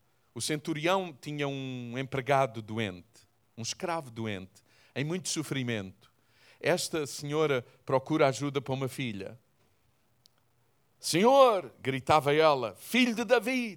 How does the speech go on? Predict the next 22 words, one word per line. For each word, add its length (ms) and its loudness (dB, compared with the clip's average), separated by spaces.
tem 160 6
pi-, 340 -2
piedade 560 8
de 40 -12
mim. 340 -2
A 80 2
minha 220 4
filha 340 2
está 340 4
possessa 840 2
de 160 -6
demónio 640 4
e 160 4
encontra-se 600 0
muito 380 2
mal." 440 2
<laughs> 100 -12
Mas 340 0
Jesus 360 -2
nada 280 2
lhe 120 -2
respondeu. 680 -8